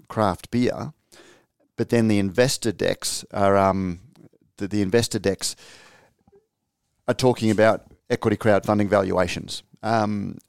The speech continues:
as a, you know, basis for them raising. You know, if you wanna raise two million dollars to start your brewery or three million dollars to start your brewery, so saying, "Look, this is gonna be worth fifty-two million dollars." People are raising, you know, two and a half million dollars on a fifty-two million dollar valuation. And so at a time when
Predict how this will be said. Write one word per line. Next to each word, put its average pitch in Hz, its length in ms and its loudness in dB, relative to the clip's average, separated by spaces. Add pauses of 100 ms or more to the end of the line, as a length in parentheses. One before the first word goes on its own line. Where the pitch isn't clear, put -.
(100)
as 107 220 0
a, 98 400 2 (1120)
you 127 120 4
know, 104 140 -2 (100)
basis 110 400 0
for 110 120 -4
them 98 200 0
raising. 104 500 0 (240)
You 107 100 -2
know, 98 60 2
if 92 200 -6
you 113 60 0
wanna 104 120 2
raise 107 320 0
two - 140 -2
million 104 200 0
dollars 101 280 0
to 98 80 -8
start 92 300 -2
your 98 340 -4
brewery 104 340 -2
or 90 80 -8
three 107 220 -2
million 98 180 -4
dollars 98 140 -2
to - 40 -8
start 101 140 -4
your 95 80 -8
brewery, 98 260 -4
so 95 120 -10
saying, 104 160 -4
"Look, 120 180 -6
this 151 160 -2
is 139 80 0
gonna 101 140 2
be 104 40 -2
worth 98 200 -2
fifty-two 95 340 -6
million 98 180 -4
dollars." 104 180 -6
People 139 220 0
are 101 40 -4
raising, 104 420 0 (420)
you 113 80 -6
know, 104 120 0 (100)
two 131 100 0
and 110 80 2
a 101 40 0
half 95 160 -2
million 101 200 -4
dollars 107 320 0 (140)
on 107 180 0
a 104 60 -4
fifty-two 110 400 -4
million 101 160 0
dollar 98 140 0
valuation. 101 680 -2 (920)
And 127 100 2
so 123 160 4
at 117 60 4
a 113 60 0
time 139 300 2
when 104 440 0